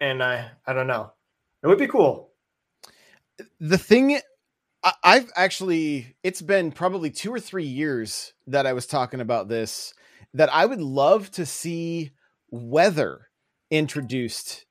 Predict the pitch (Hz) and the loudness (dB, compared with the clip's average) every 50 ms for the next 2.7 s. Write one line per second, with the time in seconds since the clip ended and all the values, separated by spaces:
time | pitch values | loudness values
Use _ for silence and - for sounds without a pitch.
0 | _ - - - 143 139 131 127 123 120 117 110 98 - _ - - 151 147 - | _ -12 -8 -6 -4 -2 -2 -4 -4 -6 -6 -8 -8 -10 _ -8 -6 -6 -6 -6
1 | - - - - - 147 131 107 95 - - - - - _ _ _ _ _ _ | -8 -10 -10 -8 -4 -4 -4 -4 -4 -6 -10 -16 -20 -20 _ _ _ _ _ _
2 | _ _ _ _ _ - 147 147 143 139 139 139 131 | _ _ _ _ _ -2 0 2 2 2 0 -2 -6